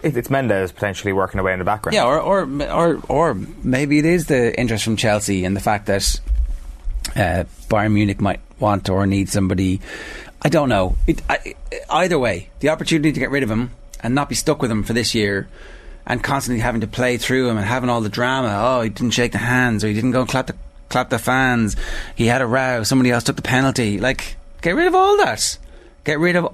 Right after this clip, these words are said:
Speaker 2: all of that. And if anybody else creates any drama this year, get rid of them. You've got rid of Pogba. You've got rid of Lingard.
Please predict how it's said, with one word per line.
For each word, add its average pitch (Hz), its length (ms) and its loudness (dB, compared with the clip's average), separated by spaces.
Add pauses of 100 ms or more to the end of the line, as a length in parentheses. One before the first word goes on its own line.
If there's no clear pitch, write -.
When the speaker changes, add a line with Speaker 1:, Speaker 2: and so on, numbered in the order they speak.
Speaker 2:
all 160 260 4
of 101 80 -2
that. 82 360 -2
And 139 140 0
if 127 60 -2
anybody 151 400 2
else 147 300 0
creates 123 320 0
any 117 160 0
drama 104 340 0
this 92 180 -2
year, 90 180 -2 (320)
get - 180 0
rid 127 200 0
of 113 140 -2
them. 104 420 2
You've 113 160 -2
got 127 160 0
rid 143 200 2
of 160 100 -2
Pogba. 113 460 0 (640)
You've 143 120 -2
got 120 140 0
rid 143 160 2
of 147 80 0
Lingard. 135 640 2